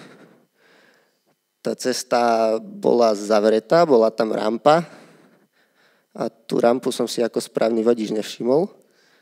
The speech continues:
a sme narafali, no. <laughs> Priskla mi potom prezývka, že po norsky Rampensundal.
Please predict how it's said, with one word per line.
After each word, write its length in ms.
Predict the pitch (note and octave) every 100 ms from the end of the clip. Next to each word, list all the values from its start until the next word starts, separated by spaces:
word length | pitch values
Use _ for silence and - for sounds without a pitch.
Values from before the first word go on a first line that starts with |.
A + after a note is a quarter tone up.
| _ _ _ _ _ - _ _ _ -
a 80 | A#2+
sme 460 | A2+ A2+ A2 A2 A2
narafali, 560 | G#2+ G#2 - A2 - -
no. 80 | -
<laughs> 140 | A#3+ C#4 - - - - - - - - - - - _ _ _ _ _ _ _ _ _ _ _
Priskla 360 | B2+ A#2+ - B2
mi 140 | B2
potom 500 | C3+ C3 B2 A#2 A2+ - -
prezývka, 640 | A#2 A2+ A#2 B2 A#2+ C3+
že 160 | B2+ G#2+
po 140 | A#2+
norsky 480 | A2 A#2 - - A2+
Rampensundal. 920 | A#2 C3 B2 A2 - A2 G#2 A2+